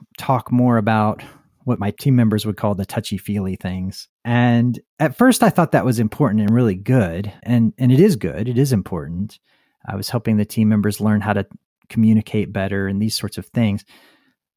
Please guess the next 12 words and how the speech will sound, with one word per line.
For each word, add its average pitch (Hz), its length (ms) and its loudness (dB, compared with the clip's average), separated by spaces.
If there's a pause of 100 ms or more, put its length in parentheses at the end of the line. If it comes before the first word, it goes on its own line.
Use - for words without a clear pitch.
But 196 120 6
over 247 200 6
time, 156 500 6
I 127 60 4
started 160 380 2
to 127 80 2
realize 107 840 2 (160)
we're 147 120 2
not 220 240 4
talking 117 500 0
much 101 320 -2
about 104 600 -2